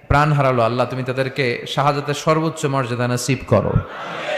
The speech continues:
দেখেন গোটা বিশ্বব্যাপী এখন কি বলে এই লোকের ব্যাপারে। আজকে মুসলমান করলে গোটা বিশ্ব কেঁপে যেত।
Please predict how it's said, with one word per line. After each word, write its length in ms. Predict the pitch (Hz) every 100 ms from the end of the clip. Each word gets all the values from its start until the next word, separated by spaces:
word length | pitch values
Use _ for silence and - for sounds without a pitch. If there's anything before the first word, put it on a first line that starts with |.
| - - - - - - - _ _ -
দেখেন 380 | 139 139 156 135
গোটা 200 | 139 143
বিশ্বব্যাপী 500 | 147 - 151 139 143
এখন 220 | 123 143
কি 200 | - 160
বলে 300 | 135 117 67 -
এই 80 | 127
লোকের 300 | 127 127 113
ব্যাপারে। 320 | 107 101 90 -
আজকে 220 | 117 -
মুসলমান 500 | 139 143 180 180 175
করলে 240 | 160 160 147
গোটা 200 | 147 147
বিশ্ব 260 | 143 151
কেঁপে 260 | 143 139 135
যেত। 280 | 113 -